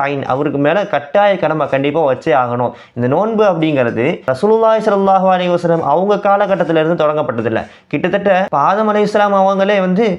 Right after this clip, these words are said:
அந்த ரமலானுடைய நோன்பை வச்சிருக்கிறாங்க அப்படின்றத நம்ம வரலாறுகள்ல நம்ம பார்க்கிறோம். அப்ப இந்த மாதிரி இந்த ரமலானுடைய நோன்பு அப்படிங்கிறது ஆதித்தூதர் ஆதம் அலைஹிஸ்ஸலாம் அவங்களே வச்சிருக்கிறாங்க.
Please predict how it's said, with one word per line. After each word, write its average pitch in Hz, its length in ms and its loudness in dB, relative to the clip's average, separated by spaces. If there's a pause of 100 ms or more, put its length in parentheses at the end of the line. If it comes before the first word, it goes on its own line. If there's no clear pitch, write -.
(200)
அந்த 180 300 0
ரமலானுடைய 208 560 2
நோன்பை 180 340 0
வச்சிருக்கிறாங்க 147 540 0 (400)
அப்படின்றத 196 460 2
நம்ம 196 220 0
வரலாறுகள்ல 175 600 2
நம்ம 147 120 0
பார்க்கிறோம். 123 400 -4 (200)
அப்ப 185 260 0 (420)
இந்த 143 260 0
மாதிரி 202 420 0
இந்த 180 200 2 (140)
ரமலானுடைய 208 760 2
நோன்பு 175 300 2
அப்படிங்கிறது 139 520 2 (540)
ஆதித்தூதர் 196 640 0 (100)
ஆதம் 185 220 0
அலைஹிஸ்ஸலாம் 180 560 0
அவங்களே 156 360 0
வச்சிருக்கிறாங்க. 127 540 -2